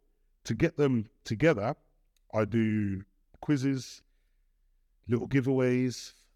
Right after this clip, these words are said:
Um, we have, uh, like I said, the Wheel of Fortune, which there's various different prizes on that. Um,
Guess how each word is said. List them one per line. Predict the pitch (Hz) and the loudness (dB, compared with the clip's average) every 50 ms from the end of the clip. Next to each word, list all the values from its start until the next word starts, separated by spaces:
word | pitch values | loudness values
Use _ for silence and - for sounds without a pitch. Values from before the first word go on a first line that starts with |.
| _ - | _ -2
Um, | 92 98 95 95 95 95 95 95 92 92 92 90 90 90 90 87 90 101 - - - | -2 0 0 0 0 -2 -2 -2 -2 -2 -2 -2 -2 -4 -4 -4 -4 -6 -8 -6 -2
we | 107 107 101 98 | 0 2 2 2
have, | 87 85 104 98 98 95 95 98 92 85 - - - - - | 2 0 -2 0 0 -2 -2 -2 -4 -6 -8 -10 -12 -8 -6
uh, | 95 92 92 95 - _ - | -4 -4 -6 -6 -10 _ -6
like | 101 95 - | -4 -2 -2
I | 104 | -2
said, | 95 - 104 98 - - | -2 0 -2 -4 -4 -4
the | - 95 | -4 -2
Wheel | 98 101 98 95 | 0 0 0 0
of | 101 | -2
Fortune, | - - - 135 135 139 - - - 127 123 127 120 - - - - - - _ | -6 -2 -2 0 0 0 -2 -4 -2 -2 -2 -2 -4 -6 -10 -20 -20 -20 -8 _
which | - 113 101 - - - - - _ _ _ _ _ _ - | 0 0 0 0 -2 -10 -10 -12 _ _ _ _ _ _ -2
there's | 101 110 104 82 73 - | 0 0 0 0 -2 -6
various | 101 107 135 143 135 113 98 | 0 4 4 6 6 4 2
different | - 113 101 - 101 98 | 0 -4 -6 -6 -6 -8
prizes | - - 107 104 104 95 95 95 | -4 -2 -2 0 0 -2 -2 -4
on | 95 98 92 90 98 | -4 -4 -4 -4 -4
that. | 104 113 123 - _ _ _ _ _ _ _ _ _ _ _ _ _ _ - | -2 -4 -4 -6 _ _ _ _ _ _ _ _ _ _ _ _ _ _ -2
Um, | 110 110 110 107 104 104 101 98 95 95 95 98 98 95 92 | 0 0 0 2 0 0 0 0 -2 -2 -2 -4 -4 -6 -8